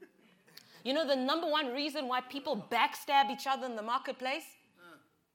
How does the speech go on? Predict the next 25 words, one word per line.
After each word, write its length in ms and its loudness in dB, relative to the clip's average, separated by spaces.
is 100 -2
because 360 -2
they 260 2
are 160 6
afraid 500 0
that 140 -2
they're 100 0
not 200 -2
gonna 180 0
make 320 -4
enough. 480 -4
They're 180 0
afraid 580 -2
that 140 -6
they're 80 -2
gonna 220 -4
lack 420 -2
in 120 -8
their 120 -6
lives. 420 -4
People 240 -4
are 100 0
afraid 440 -4
of 120 -2
lack. 420 -6